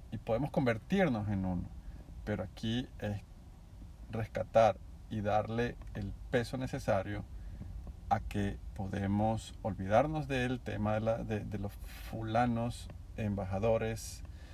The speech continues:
de mediáticos,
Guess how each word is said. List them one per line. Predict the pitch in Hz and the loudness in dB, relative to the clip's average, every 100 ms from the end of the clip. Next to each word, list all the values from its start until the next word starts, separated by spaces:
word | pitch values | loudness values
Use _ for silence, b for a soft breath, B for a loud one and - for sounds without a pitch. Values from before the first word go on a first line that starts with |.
| B - | B -8
de | - 101 104 101 101 98 95 92 - - - - - | -6 -2 0 2 2 0 -2 -4 -6 -8 -8 -6 0
mediáticos, | 107 117 120 113 113 - 113 107 - | 2 6 6 6 0 -4 -4 -4 -8